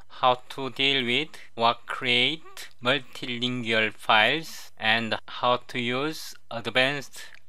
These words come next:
regular expressions with Unicode. To follow my current session, I highly recommend you to watch my previous video.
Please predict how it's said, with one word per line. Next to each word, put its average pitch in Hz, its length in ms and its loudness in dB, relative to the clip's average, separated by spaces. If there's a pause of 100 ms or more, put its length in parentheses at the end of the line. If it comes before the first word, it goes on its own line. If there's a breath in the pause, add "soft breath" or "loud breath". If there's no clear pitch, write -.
(100)
regular 113 640 2
expressions 113 1120 -4
with 110 220 -4
Unicode. 113 800 -4 (480)
To 160 220 -4 (100)
follow 156 480 6
my 127 240 4
current 135 460 0
session, 117 880 0 (220)
I 123 260 6
highly 170 500 4
recommend 127 500 0
you 135 500 0 (220)
to - 120 -8
watch 117 460 8 (100)
my 107 140 6
previous 127 500 0
video. 90 640 -2